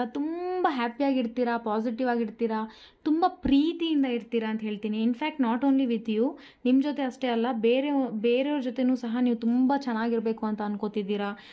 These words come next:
ಅಥವಾ ಏನೋ ಟಾಸ್ಕ್ ನಡೀತಾ ಇದೆ, ಆ ಟಾಸ್ಕಲ್ಲಿ ನೀವು ಹಿಂಗೆ ಇರಬೇಕು, ನಾನು ಹಿಂಗೆ ಇರಬೇಕು, ಏನೋ ಒಂದು ಪ್ಲಾನಿಂಗ್ ಮಾಡ್ತಿದ್ದೀರಾ, ಹಾಗೆ ಇದ್ದೀರಾ ಅಂತ ತೋರಿಸ್ತಾ ಇದೆ. Ace of Cups ಇನ್ನೊಂದು ಏನು ತೋರಿಸುತ್ತೆ? ನ್ಯೂ ಬಿಗಿನಿಂಗ್ ತೋರಿಸುತ್ತೆ ರಿಲೇಷನ್‌ಶಿಪ್ಪಲ್ಲಿ.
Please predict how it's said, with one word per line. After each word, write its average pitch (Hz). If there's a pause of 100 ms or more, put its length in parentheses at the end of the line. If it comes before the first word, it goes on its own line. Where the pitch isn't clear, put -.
(180)
ಅಥವಾ 320
ಏನೋ 311
ಟಾಸ್ಕ್ 277
ನಡೀತಾ 262
ಇದೆ, 233
ಆ 233
ಟಾಸ್ಕಲ್ಲಿ 233
ನೀವು 233
ಹಿಂಗೆ 226
ಇರಬೇಕು, 226
ನಾನು 214
ಹಿಂಗೆ 226
ಇರಬೇಕು, 220 (260)
ಏನೋ 339
ಒಂದು 320
ಪ್ಲಾನಿಂಗ್ 262
ಮಾಡ್ತಿದ್ದೀರಾ, 233
ಹಾಗೆ 226
ಇದ್ದೀರಾ 220
ಅಂತ 214
ತೋರಿಸ್ತಾ 202
ಇದೆ. 196 (120)
Ace 277
of 320
Cups 302
ಇನ್ನೊಂದು 269
ಏನು 247
ತೋರಿಸುತ್ತೆ? 240
ನ್ಯೂ 247
ಬಿಗಿನಿಂಗ್ 233
ತೋರಿಸುತ್ತೆ 220
ರಿಲೇಷನ್‌ಶಿಪ್ಪಲ್ಲಿ. 220